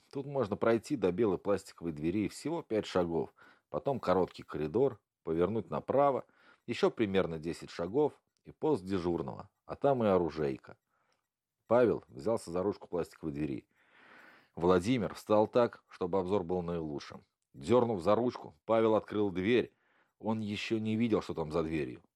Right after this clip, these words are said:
А Владимир уже сделал одиночный выстрел. За дверью что-то, а скорее кто-то, упал на пол.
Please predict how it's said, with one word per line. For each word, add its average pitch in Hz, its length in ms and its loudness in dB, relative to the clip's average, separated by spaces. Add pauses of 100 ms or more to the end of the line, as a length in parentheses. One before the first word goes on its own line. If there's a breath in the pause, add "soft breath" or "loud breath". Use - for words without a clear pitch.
(120)
А 87 140 -6
Владимир 110 440 4
уже 98 200 4
сделал 92 320 4
одиночный 87 460 -4
выстрел. - 340 0 (360)
За 85 120 -2
дверью 95 360 0
что-то, - 460 0 (380)
а - 80 -16
скорее 127 420 4
кто-то, - 500 0 (460)
упал 92 380 -2
на 78 180 -4
пол. - 240 -14